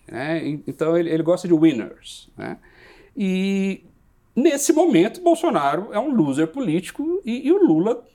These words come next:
pelo contrário, tá se mostrando um, um, um winner, né? Então, é, é, a gente precisa também pensar nessa lógica, né? É, porque isso vai ser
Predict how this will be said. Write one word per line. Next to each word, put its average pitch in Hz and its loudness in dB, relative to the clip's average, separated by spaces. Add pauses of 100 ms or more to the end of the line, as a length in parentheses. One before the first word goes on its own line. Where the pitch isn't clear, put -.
(540)
pelo 143 0
contrário, 165 0
tá - -20
se - -12
mostrando 117 -4
um, 127 -2
um, 147 -6
um 202 2
winner, 175 0
né? 120 -6 (500)
Então, 240 -4
é, 202 2
é, 147 -4 (300)
a 170 -4
gente 185 2
precisa 208 -4 (200)
também 180 0 (320)
pensar 160 0
nessa 156 0
lógica, 139 -4
né? 151 -2
É, 131 -4 (340)
porque 202 -4
isso 214 -4
vai 208 -2
ser 226 -4